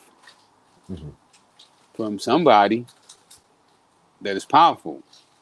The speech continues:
Speaker 1: Yeah.
Speaker 2: And at that time, I had been taught that God was all powerful.
Speaker 1: Got you.
Speaker 2: So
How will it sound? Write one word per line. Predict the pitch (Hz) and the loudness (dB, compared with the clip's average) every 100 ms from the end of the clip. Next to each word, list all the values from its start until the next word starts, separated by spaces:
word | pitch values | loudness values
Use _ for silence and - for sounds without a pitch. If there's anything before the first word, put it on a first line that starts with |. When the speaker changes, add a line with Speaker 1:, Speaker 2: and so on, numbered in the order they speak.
| _ _ - | _ _ -16
Speaker 1:
Yeah. | 67 62 - _ _ _ _ _ - _ _ | -12 -12 -14 _ _ _ _ _ -20 _ _
Speaker 2:
And | 117 110 | -8 -6
at | 113 | -2
that | 127 120 | -2 -2
time, | - 143 143 127 120 101 | -2 0 2 0 -4 -6
I | 127 | -6
had | 131 | -6
been | 110 110 | -12 -14
taught | - 143 131 117 - | -6 -4 -4 -6 -10
that | 110 98 | -14 -8
God | 113 131 123 117 104 | -2 0 0 -2 -8
was | 101 107 98 _ _ _ _ _ _ - | -16 -16 -18 _ _ _ _ _ _ -14
all | 110 110 | -12 -6
powerful. | 131 135 104 - - _ _ _ _ _ _ _ _ _ _ _ - | -2 -2 -4 -12 -20 _ _ _ _ _ _ _ _ _ _ _ -10
Speaker 1:
Got | 78 71 - | -8 -8 -10
you. | 69 - _ _ _ _ _ _ _ _ _ _ | -20 -20 _ _ _ _ _ _ _ _ _ _
Speaker 2:
So | - 120 107 104 98 92 95 87 82 80 76 71 | -12 -10 -8 -8 -8 -10 -10 -10 -12 -12 -16 -20